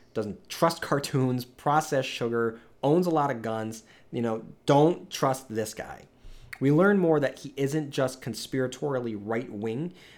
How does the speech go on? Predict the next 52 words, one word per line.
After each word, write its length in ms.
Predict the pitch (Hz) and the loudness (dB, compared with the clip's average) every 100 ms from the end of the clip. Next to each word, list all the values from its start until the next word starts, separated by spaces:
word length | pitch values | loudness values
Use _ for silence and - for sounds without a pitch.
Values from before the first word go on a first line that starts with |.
| - | -6
but 120 | - 127 | -4 -2
he's 180 | 135 | -2
a 40 | 120 | -2
separatist. 760 | - 147 151 - - - - - _ - | 2 2 2 -8 -10 -10 -12 -18 _ -8
He's 120 | 120 | 0
trying 180 | 156 147 | 2 2
to 60 | |
break 200 | 127 131 | 4 4
away 200 | 127 120 | 6 4
from 140 | 110 101 | 4 -2
the 60 | |
United 240 | 82 73 67 | -6 -8 -12
States. 400 | - - - - | -16 -18 -18 -4
All 60 | |
right, 140 | 104 101 | -4 -2
so 100 | 101 | -4
that's 360 | 107 131 139 | 2 2 2
where 180 | 127 117 | 0 0
he's 260 | 107 117 104 | 0 -2 -2
operating 480 | - 78 69 - - | -6 -8 -16 -18 -20
from. 300 | - - 104 - - - - | -20 -20 -20 -20 -20 -20 -6
Um, 400 | 104 107 104 107 | 0 2 2 0
the 60 | 110 | 0
government 440 | 120 123 120 107 | 0 2 0 -2
had 220 | 113 107 | -6 -4
raided 240 | 107 117 113 | -2 -2 -2
the 80 | 104 | -2
land 340 | 110 110 107 | -2 -2 -6
prior 400 | - 123 117 139 | -4 -2 0 -2
to 140 | 135 127 | -4 -4
this, 280 | 127 123 | -4 -4
looking 260 | 110 104 107 | -10 -8 -8
for 140 | 101 | -10
guns, 480 | 101 101 113 120 120 | -12 -4 -2 -2 -4
which 220 | 117 107 | -6 -6
they 80 | 104 | -6
never 280 | 101 90 80 | -6 -6 -10
found. 600 | - 113 123 123 123 123 | -8 -6 -2 -2 -4 -6
And 160 | 151 120 | -6 -6
at 100 | 113 | 0
this 160 | 180 | 0
point, 440 | 180 - 156 147 - - _ _ | 0 0 2 2 -4 -20 _ _
Bloom 380 | 120 113 127 135 | -10 -2 0 2
just 220 | 135 127 | 0 -2
wants 220 | 120 110 - | -4 -4 -6
her 60 | |
son 300 | 104 107 98 | -10 -6 -6
to 60 | 92 | -8
have 180 | 90 95 | -8 -10
a 60 | |
better 280 | - - 78 | -8 -10 -10
life. 300 | 69 - | -12 -16